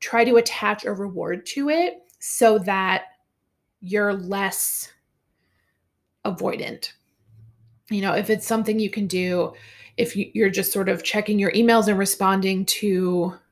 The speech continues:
general inquiries in your email inbox, you know, maybe put on some of your favorite music or listen to a podcast if you can do both of those at the same time.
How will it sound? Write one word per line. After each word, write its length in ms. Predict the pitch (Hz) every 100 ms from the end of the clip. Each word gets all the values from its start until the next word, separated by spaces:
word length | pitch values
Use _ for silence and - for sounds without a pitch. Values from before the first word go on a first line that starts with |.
| _ _ _ _ _ _ _ _ _
general 420 | - 214 196 190
inquiries 760 | - 196 208 262 262 277 311 320
in 200 | - 202
your 360 | 190 185 185 175
email 300 | 196 208 202
inbox, 680 | - 185 202 254 311 320 -
you 80 | 226
know, 80 | 214
maybe 260 | 208 226
put 200 | 247 302
on 440 | 294 285 294 294 294
some 140 | 302
of 60 | 320
your 100 | 330
favorite 320 | 349 349 349
music 400 | 415 269 202 185
or 100 | 196
listen 240 | 208 247
to 120 | 254
a 60 | 285
podcast 520 | 302 339 330 185 170
if 140 | 185 180
you 80 |
can 220 | 170 170 170
do 160 | -
both 220 | 165 160 160
of 60 |
those 200 | 151 160
at 60 | 160
the 80 | 160
same 220 | - -
time. 320 | - - -